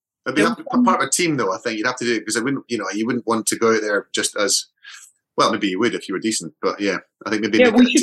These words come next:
Speaker 1: team.
Speaker 2: go, like, comedians versus, uh, Team G B cycling.
Speaker 1: <laughs> Yeah. I have
Speaker 2: Yeah.
Speaker 1: to say, Team G B cycling would, you'd, you'd absolutely smoke us, because cyclists were notoriously bad at every other sport apart from cycling. That's like,
Speaker 2: Oh, really?
Speaker 1: yeah,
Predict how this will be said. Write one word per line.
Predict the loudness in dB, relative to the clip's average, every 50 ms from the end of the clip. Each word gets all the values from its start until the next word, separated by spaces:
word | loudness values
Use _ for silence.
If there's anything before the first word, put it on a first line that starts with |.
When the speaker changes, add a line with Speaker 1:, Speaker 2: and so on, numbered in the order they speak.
| 4 4
Speaker 1:
team. | 4 4
Speaker 2:
go, | 2
like, | 0 0 -4 _ _ _ _ _ _
comedians | -2 2 2 4 4 4 2 0 0 0 -2 -2
versus, | 2 4 4 4 4 2 0 -2 -2 -2 -2 -4 -6 -8 -10 -14
uh, | -14 -14 -14 -14 -6
Team | -2 0 0 0 0
G | 0 0 0 0
B | 0 -2 -2
cycling. | -2 0 0 2 2 2 0 -2 -6 -10 -10 -10 -10 -10 -12 _ _ _ _ _ -20
Speaker 1:
<laughs> | -8 -6 -4 -4 -2 -2 -4 -2 0 2 2 2
Yeah. | 2 0 -2 0 0
I | 0 0
have | 0 0 -4 -6 -6 -8 -12 -6 -2
Speaker 2:
Yeah. | 0 2 2 2
Speaker 1:
to | 2 0
say, | 2 2 0 0 0 -2
Team | -2 -2 0 0
G | 2 2 2
B | 2 2 0
cycling | 0 0 -2 -2 -4 -4 -4 -4
would, | -4 -4 -6 _ _ _ _ _ _ _ -20 _ _ _ -2
you'd, | 0 0 0 0 2
you'd | 4 4 6
absolutely | 4 4 2 0 0 0 0 0 -2
smoke | -4 -4 -2 -4 -4 -4 -4
us, | -6 -6 -6
because | -6 -10 -8 -6 -4 -4 -2 -2 -2 -4 -4 _ _ _ _ _ _ _ _ _
cyclists | -4 -2 0 0 0 0 -2 -2 -4 -2 -4
were | -4 -4 -4
notoriously | -6 -6 -6 -2 0 2 2 2 2 2 0 -2 -2
bad | 0 2 2 2 4 2
at | 0 0 0
every | 0 -2 0 0 0 0
other | 0 0 0 -2
sport | -4 -2 -2 0 0 0 0 -2 -4
apart | -6 _ -2 -2 -2 -2
from | -4 -6 -2
cycling. | -2 0 -2 -2 -4 -8 -10 -10 -8 -8
That's | -6 -6 -4 -2
like, | 0 4
Speaker 2:
Oh, | 6 6 6 6
really? | 6 6 6 6 6 2 0 0 -4 -4
Speaker 1:
yeah, | -2 2 2 4 4 4 4 4 4 4 2